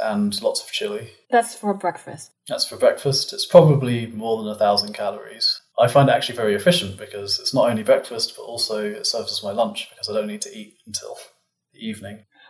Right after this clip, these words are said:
Speaker 2: Wouldn't that be a little bit interesting or strange for you?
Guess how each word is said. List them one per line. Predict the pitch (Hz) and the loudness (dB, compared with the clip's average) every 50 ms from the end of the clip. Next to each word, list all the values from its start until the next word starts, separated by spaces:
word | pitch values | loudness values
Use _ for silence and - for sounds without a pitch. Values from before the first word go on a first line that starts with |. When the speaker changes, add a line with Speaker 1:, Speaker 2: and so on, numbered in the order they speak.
| _ - | _ -2
Speaker 2:
Wouldn't | 302 359 440 466 415 349 | 0 0 2 2 2 2
that | 311 285 277 262 | 4 4 4 2
be | 262 247 240 240 240 - | 0 -2 -4 -4 -2 -2
a | - | -2
little | 247 240 247 | 2 2 4
bit | 233 247 233 220 202 - _ | 4 4 0 0 -4 -2 _
interesting | 240 240 247 254 247 - 302 302 302 - - - 339 320 311 311 294 | 2 4 4 4 2 2 2 0 0 -2 -6 -6 -4 -4 -2 -2 -2
or | - 233 214 202 196 196 | 0 2 2 2 2 2
strange | 202 - - - 196 185 190 233 254 247 | 0 -4 -4 -2 0 2 2 2 0 0
for | - 302 302 | 0 -2 0
you? | 294 294 311 330 330 | 0 0 0 -2 -4